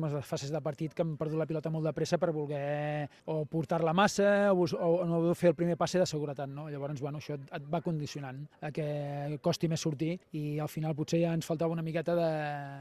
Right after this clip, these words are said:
de, de gas, no? Per, per, per, per acabar d'anar dalt, però, bueno, l'equip jo crec que va fent cada vegada més coses, el que passa que, clar, si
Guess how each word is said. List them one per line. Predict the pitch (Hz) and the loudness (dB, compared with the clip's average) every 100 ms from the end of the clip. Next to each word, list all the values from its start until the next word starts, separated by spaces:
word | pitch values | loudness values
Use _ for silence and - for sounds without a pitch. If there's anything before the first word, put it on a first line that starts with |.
| 139 139 143 | -14 -14 -12
de, | 143 143 147 151 143 | -12 -14 -14 -12 -10
de | 139 | -4
gas, | 151 135 143 | -4 -4 -6
no? | 156 | -4
Per, | 151 131 | -4 -4
per, | 143 135 131 127 - | -8 -8 -10 -14 -12
per, | 135 127 123 - | -12 -12 -14 -10
per | 131 | -8
acabar | 135 143 139 | -6 -4 -4
d'anar | 139 | -6
dalt, | 139 160 160 | 0 0 2
però, | 160 | 0
bueno, | 160 143 143 | 0 -4 -6
l'equip | 139 143 160 | -4 -2 2
jo | 170 | 4
crec | 175 | 4
que | 175 | 6
va | 170 180 | 4 2
fent | 160 | 0
cada | 160 165 | 4 4
vegada | 156 | 2
més | 156 - | 0 4
coses, | 190 196 208 | 6 6 2
el | 165 | -2
que | 139 | -4
passa | 139 156 | -2 -2
que, | 143 | 0
clar, | 156 | -2
si | - | -2